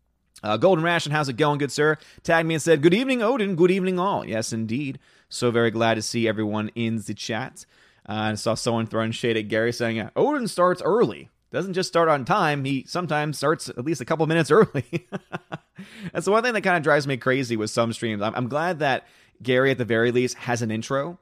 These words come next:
'cause there's some streamers where they don't have any intro whatsoever. For me, it's like, no, have an intro, right? Have that little bit of, you know, you know, getting the links out there, getting the notifications, hopefully working for a couple minutes,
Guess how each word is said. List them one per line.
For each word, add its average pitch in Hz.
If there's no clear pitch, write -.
'cause 127
there's 131
some 160
streamers 151
where 120
they 120
don't 120
have 120
any 120
intro 117
whatsoever. 113
For 113
me, 117
it's 120
like, 117
no, 165
have 175
an 156
intro, 170
right? 98
Have 131
that 139
little 135
bit 123
of, 101
you 113
know, 104
you 85
know, 85
getting 123
the 120
links 123
out 131
there, 123
getting 120
the 117
notifications, 117
hopefully 113
working 110
for 101
a 101
couple 220
minutes, 131